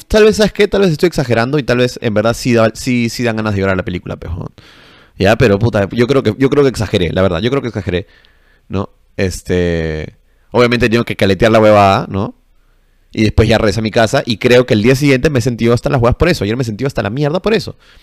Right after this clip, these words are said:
Y hoy día en la mañana también me sentí un poco sin ganas, pero dije, "¿Sabes qué? A la mierda", porque uno tiene que seguir con la vida, pejón, ¿no? Y como digo, es cambiante y nada es para siempre y un-, la vida es una montaña rusa. Si hoy día estás abajo, mañana estás arriba. Entonces, si hoy día estoy triste, no importa porque mañana voy a estar feliz, pejón. Y eso es lo que me mantiene a mí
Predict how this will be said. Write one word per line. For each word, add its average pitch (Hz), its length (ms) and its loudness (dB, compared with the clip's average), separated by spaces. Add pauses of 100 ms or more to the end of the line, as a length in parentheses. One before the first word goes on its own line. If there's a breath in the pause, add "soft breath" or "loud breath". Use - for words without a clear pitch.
(180 soft breath)
Y 135 80 0
hoy 147 40 6
día 151 60 4
en 156 60 2
la 156 40 0
mañana 139 220 0
también 139 160 -2
me 135 60 -2
sentí 123 180 -6
un 143 60 -6
poco 160 180 0
sin 165 140 -2
ganas, 185 180 -2
pero 131 140 -4
dije, 139 160 -2
"¿Sabes 160 180 -4
qué? 180 160 -6
A 170 60 -2
la 170 80 -6
mierda", 190 300 0
porque 110 200 -4
uno 160 180 -2
tiene 170 220 -2
que 165 180 -4 (340 soft breath)
seguir 180 220 4
con 202 120 0
la 185 60 2
vida, 143 200 0
pejón, 101 360 -18
¿no? 139 200 -10 (260 soft breath)
Y 127 120 -2
como 139 220 2
digo, 170 140 6
es 175 60 2
cambiante 170 500 2
y 151 60 0
nada 156 240 2
es 156 60 2
para 135 180 0
siempre 151 380 -2
y 135 40 0
un-, 135 240 -4
la 120 80 2
vida 139 120 0
es 139 80 -2
una 147 100 -4
montaña 135 240 -2
rusa. 143 260 2
Si 123 120 -4
hoy 123 100 -2
día 127 140 -4
estás 131 400 -4
abajo, 151 360 2
mañana 127 200 -4
estás - 160 -6
arriba. 180 220 0
Entonces, 135 360 -2 (360 loud breath)
si - 120 -2
hoy 165 80 4
día 170 80 4
estoy 175 220 4
triste, 185 320 2
no 180 80 -2
importa 180 320 -2
porque 123 180 0
mañana 139 240 0
voy 139 80 2
a - 20 0
estar 139 160 0
feliz, 123 240 -6
pejón. 87 440 -10
Y 120 140 0
eso 123 160 0
es - 20 2
lo 117 100 2
que 107 80 -4
me 110 140 0
mantiene 120 460 0
a 139 40 -6
mí 123 300 -8